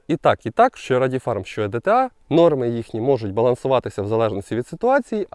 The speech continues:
але і цей, і цей препарат — це основні складові, тобто обов'язкові складові схеми протруювання, про яку я зараз розповідав. Схемою протруювання вияснили. Тепер я розповім про те, як отримати посівний матеріал. Я думаю, хто дивився ролики, він вже здогадався, я раніше про це,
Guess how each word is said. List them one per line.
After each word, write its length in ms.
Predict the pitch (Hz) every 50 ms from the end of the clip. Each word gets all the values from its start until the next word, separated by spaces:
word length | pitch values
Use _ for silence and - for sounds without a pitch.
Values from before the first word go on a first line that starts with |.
| - _
але 280 | - 127 135 151 156 156
і 40 | 147
цей, 280 | - - 139 110 101
і 20 | 98
цей 220 | - - 107 95
препарат — 440 | 92 - 117 - - 202 247 269 - _
це 200 | - - 180 - -
основні 420 | - 135 - - 113 113 135 190
складові, 520 | 190 - - 127 110 98 98 101 139 190 208 _ _ _ _
тобто 240 | - 123 - - -
обов'язкові 580 | - 131 143 151 156 160 - - - 110 98 92
складові 440 | - - 113 98 101 120 160 214
схеми 380 | 202 - - - 120 135 156 147
протруювання, 680 | - - 110 - - 113 139 170 185 190 185 165 110 110
про 140 | - 101
яку 240 | 98 95 - - 147
я 100 | 151 127
зараз 320 | 107 107 107 113 120 - _ _ - _ _ _ _ _ -
розповідав. 560 | 117 127 - - - 147 135 110 90 - - _ _ _ _
Схемою 440 | - - - 185 233 262 254 220 170
протруювання 680 | - 117 - - 160 185 196 185 175 160 160 156 147 - _ _ -
вияснили. 560 | 110 117 131 113 95 90 - - - 90 - - _ - - - _ _ -
Тепер 240 | - 135 - 233 254
я 80 | 220
розповім 400 | 165 135 - - - 135 175 156
про 140 | 127 - 104
те, 200 | - 185 208 202
як 200 | 143 139 139 -
отримати 440 | 104 - - 147 185 170 151 - -
посівний 440 | - 107 90 - 104 101 117 127 120
матеріал. 340 | 107 95 - 90 90 85 - _ _ _ _ - - - _ _ -
Я 120 | - 196
думаю, 320 | 208 226 214 196 165 147 131
хто 140 | - - 143
дивився 320 | 131 127 127 113 - 165
ролики, 320 | 208 254 240 202 - -
він 120 | 131 147 156
вже 120 | 135 135
здогадався, 540 | 127 120 120 123 123 113 104 92 - - 101
я 120 | 107 135
раніше 300 | 139 127 117 113 - -
про 120 | 101 98 101
це, 200 | - - 123